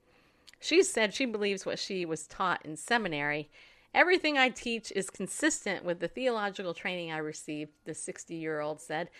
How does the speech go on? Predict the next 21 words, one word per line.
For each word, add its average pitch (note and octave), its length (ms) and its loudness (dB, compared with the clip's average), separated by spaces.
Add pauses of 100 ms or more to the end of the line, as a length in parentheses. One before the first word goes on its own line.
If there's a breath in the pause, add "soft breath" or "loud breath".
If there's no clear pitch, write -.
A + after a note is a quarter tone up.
(280 loud breath)
"I F3+ 100 4
was A#3 160 0
taught B3 380 2
the E3+ 80 -10
Bible G3+ 400 2
was F3 240 0
a D#3+ 40 -6
human A#3 360 -2
construction, A3 760 0 (480 loud breath)
and G3 160 2
there G3+ 140 4
is F#3 140 0
much G#3+ 280 0
wisdom B3 340 2
in A3+ 120 0
many G3 240 2
texts, F3+ 380 -4 (100)
both D#3 420 -2 (100)
ancient E3 500 -4 (100)
and D3+ 300 -4
contemporary." A3+ 880 0